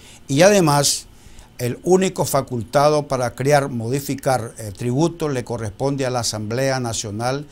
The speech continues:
según el artículo ciento catorce de la Constitución. Por lo tanto, el Consejo Directivo no les da esa facultad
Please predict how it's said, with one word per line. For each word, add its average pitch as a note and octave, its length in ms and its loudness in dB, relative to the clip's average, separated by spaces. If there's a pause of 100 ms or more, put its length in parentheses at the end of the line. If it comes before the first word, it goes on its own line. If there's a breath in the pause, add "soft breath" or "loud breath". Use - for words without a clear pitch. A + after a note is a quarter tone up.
(200 loud breath)
según B2+ 480 -2
el C3 100 -2
artículo A#2+ 540 -6
ciento C3+ 520 -2
catorce A#2 520 -6
de A#2+ 100 -6
la A2+ 140 -6
Constitución. A2+ 760 -6 (380 loud breath)
Por A#2+ 140 -4
lo A2+ 120 -4
tanto, C#3+ 340 -2
el A#2+ 100 -2
Consejo C3+ 540 0
Directivo B2 540 -2
no B2 320 0
les C3+ 240 -2
da B2+ 200 0
esa B2+ 220 -2
facultad A#2+ 640 -4